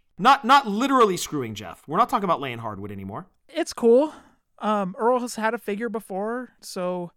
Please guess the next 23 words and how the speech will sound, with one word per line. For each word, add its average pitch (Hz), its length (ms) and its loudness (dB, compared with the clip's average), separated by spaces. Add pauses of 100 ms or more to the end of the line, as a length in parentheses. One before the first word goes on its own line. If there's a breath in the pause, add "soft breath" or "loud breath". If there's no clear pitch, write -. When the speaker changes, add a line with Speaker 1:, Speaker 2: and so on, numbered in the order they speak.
(140)
Speaker 2:
it's 269 140 -6
cool. 233 260 2 (300)
You 196 140 0
know 311 120 0
who 302 140 0
I 175 100 2
would 147 200 -4
really 175 360 -2
love, 208 240 -4
dude? 220 240 -8 (400)
It, 208 180 -12 (220)
if 180 180 -10
you 208 140 0
can't 262 280 -6
get 240 180 -4
Tommy 208 260 -2
Young, 170 320 -4
I 165 100 -2
would 226 160 -2
love 170 220 -2
a 185 40 -2
Joey 175 300 0
Marella. 160 520 -6